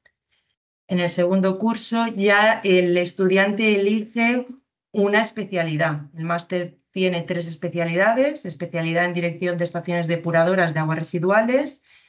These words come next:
la especialidad en gestión ambiental en la industria y la especialidad en gestión ambiental en la ingeniería civil. Cada especialidad se completa con dieciocho créditos, doce de los cuales salen de asignaturas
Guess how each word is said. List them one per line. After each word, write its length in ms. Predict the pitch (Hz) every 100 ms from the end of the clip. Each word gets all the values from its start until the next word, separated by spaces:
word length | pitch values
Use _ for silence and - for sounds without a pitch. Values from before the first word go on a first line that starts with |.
| _
la 120 | - 175
especialidad 580 | - 175 175 170 175
en 40 | 185
gestión 300 | 185 185 175
ambiental 680 | 175 170 170 170 180 202 165
en 160 | 160 160
la 80 |
industria 800 | 156 165 220 220 - 233 277 330 _ _ - _
y 120 | 214 185
la 80 |
especialidad 680 | 180 - 180 180 175 175 190
en 80 | 196
gestión 260 | 185 185
ambiental 460 | 185 180 180 185 214
en 140 | 202
la 100 | 180
ingeniería 480 | 170 170 160 160 160
civil. 560 | 156 151 156 147 139 - _ _ -
Cada 200 | 180 175
especialidad 540 | 175 185 185 175 190
se 160 | 190 185
completa 640 | 175 170 175 202 196 170
con 160 | 170 160
dieciocho 560 | 160 160 165 165 180
créditos, 840 | 196 202 208 214 247 294 - - _
doce 400 | 170 202 208 202
de 100 | 175
los 200 | 165 160
cuales 480 | - 190 190 160 147 _
salen 420 | - - 180 180
de 60 | 160
asignaturas 1080 | 156 156 151 151 220 226 220 339 - -